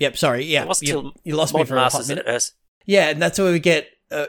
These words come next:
Speaker 1: Urza Lord High Artificer, um, which,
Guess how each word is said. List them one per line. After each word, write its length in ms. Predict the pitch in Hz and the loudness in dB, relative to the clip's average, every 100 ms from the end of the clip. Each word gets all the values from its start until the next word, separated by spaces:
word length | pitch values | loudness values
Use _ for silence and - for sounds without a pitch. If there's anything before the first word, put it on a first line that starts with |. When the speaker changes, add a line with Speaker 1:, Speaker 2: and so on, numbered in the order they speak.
| - | -2
Speaker 1:
Urza 500 | 151 143 147 139 131 | 0 0 -2 -2 -4
Lord 280 | 135 135 | -4 -4
High 360 | 123 127 127 127 | -4 -4 -2 -4
Artificer, 680 | 113 120 127 131 - 82 - - _ - | -4 -4 -6 -8 -8 -10 -10 -18 _ -4
um, 460 | 139 127 123 120 - | 0 2 0 -4 -4
which, 440 | 143 143 - - | -4 -2 -4 -4